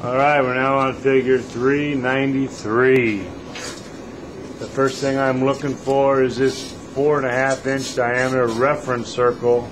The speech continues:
by looking at that arrowhead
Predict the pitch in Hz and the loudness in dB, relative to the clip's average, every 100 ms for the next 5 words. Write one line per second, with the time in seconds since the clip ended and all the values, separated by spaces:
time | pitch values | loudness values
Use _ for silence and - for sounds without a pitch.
0 | - 107 120 123 127 123 123 117 117 117 | -4 -2 0 0 -2 -6 -4 -2 -2 -4
1 | - - - - - - - 117 127 123 | -8 -16 -16 -14 -14 -12 -4 0 2 2
2 | 123 123 120 123 123 123 | 2 2 2 2 2 2